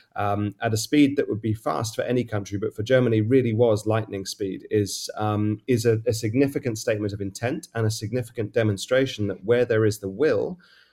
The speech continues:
there is a way to actually change and change significantly. We can talk about the other dependencies that, that creates, uh, later,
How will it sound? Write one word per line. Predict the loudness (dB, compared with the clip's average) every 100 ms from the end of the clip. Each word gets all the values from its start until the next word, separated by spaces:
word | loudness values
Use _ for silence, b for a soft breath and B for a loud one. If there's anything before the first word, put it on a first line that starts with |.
| b
there | 2 4
is | 4
a | 2
way | 0 -2
to | -2 -2
actually | -4 -6 -8
change | -6 -6 -6 -8
and | -8
change | -8 -8 -8 -8
significantly. | -4 -2 -2 -4 -6 -8 -14 _ -4
We | 0
can | 2
talk | 2 2
about | 2 0
the | 2
other | 2 2
dependencies | 0 2 2 2 0 -2 -2
that, | -4 -6 -6
that | -6 -2
creates, | 2 2 0 -8 -10 -6
uh, | -2 0
later, | 2 0 0 -6